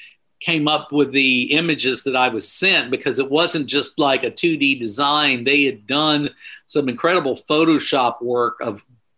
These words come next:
putting these masks on people, working in the shadows and so forth. So I'm sure they used it as a sales tool, you know, to get the,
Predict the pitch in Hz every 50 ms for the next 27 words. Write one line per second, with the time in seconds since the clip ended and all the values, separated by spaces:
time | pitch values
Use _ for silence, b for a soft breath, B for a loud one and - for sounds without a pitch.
0 | _ _ _ - 165 156 151 143 135 131 117 - 131 139 139 139 143 139 - -
1 | - 147 131 123 120 - 139 135 131 - - 143 131 127 117 95 B B B B
2 | - 117 127 139 147 - - 147 135 131 127 123 113 - - 147 131 131 135 135
3 | 135 131 123 117 117 117 110 - 131 120 107 - - 139 127 110 - - 123 123
4 | 117 120 117 - - 143 135 131 131 127 123 - 180 170 147 131 135 131 139 170
5 | 165 151 - 147 135 127 120 107 104 120 113 - - 139 131 127 123 120 - -
6 | - 139 127 120 117 113 113 - B B B B B B B B - 139 139 135
7 | 127 123 120 120 - 131 123 120 - _ _ - 127 117 139 139 139 - 120 117
8 | 110 107 98